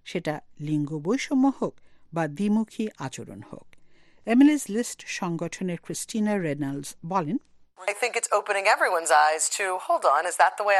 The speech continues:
Speaker 2: I would treat a male candidate?" And that's good for all of us.
Speaker 1: আমার মনে হয় অনেকের চোখ এতে খুলে যাচ্ছে। তারা বলছেন, "আমি কি একজন পুরুষ প্রার্থীর প্রতি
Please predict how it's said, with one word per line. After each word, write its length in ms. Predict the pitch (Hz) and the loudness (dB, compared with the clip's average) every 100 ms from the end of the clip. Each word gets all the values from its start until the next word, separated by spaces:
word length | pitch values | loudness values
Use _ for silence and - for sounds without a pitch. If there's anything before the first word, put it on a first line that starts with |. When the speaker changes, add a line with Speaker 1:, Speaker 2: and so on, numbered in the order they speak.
| 185 | 2
Speaker 2:
I 60 | |
would 120 | 180 | -2
treat 240 | - 190 185 | -6 -6 -6
a 120 | 180 | -4
male 240 | 170 175 185 - | -2 -2 -2 -2
candidate?" 380 | 175 185 233 233 - - - - - | -2 2 0 0 -8 -12 -12 -4 4
And 300 | 214 220 220 | 4 4 -4
that's 500 | - 180 220 - 214 | -2 4 4 4 -2
good 140 | 233 | -4
for 200 | 233 - 202 | 0 2 6
all 300 | 180 190 180 | 6 4 2
of 60 | 135 | 2
us. 380 | 92 - - - - - - | 2 4 2 0 -12 -14 2
Speaker 1:
আমার 240 | 247 302 | 6 8
মনে 240 | 302 302 | 10 8
হয় 220 | 302 330 262 | 6 4 4
অনেকের 400 | 185 214 - 233 - | 2 -2 -4 -6 -4
চোখ 280 | 202 202 - | -4 -4 -4
এতে 200 | 175 180 | -8 -10
খুলে 300 | - 196 151 | -4 -4 -4
যাচ্ছে। 420 | 131 - - 156 - - - - | -6 -14 -14 -14 -16 -20 -20 0
তারা 200 | 233 262 | 4 4
বলছেন, 380 | 262 285 - 185 _ _ - | 2 -2 -4 -8 _ _ 2
"আমি 180 | 247 269 | 6 8
কি 140 | - | 6
একজন 300 | 277 254 294 | 0 4 4
পুরুষ 400 | - 208 226 - | 4 -2 -4 -4
প্রার্থীর 360 | 277 269 - 269 | -4 -4 -4 -6
প্রতি 360 | 262 - 269 | -6 -4 -4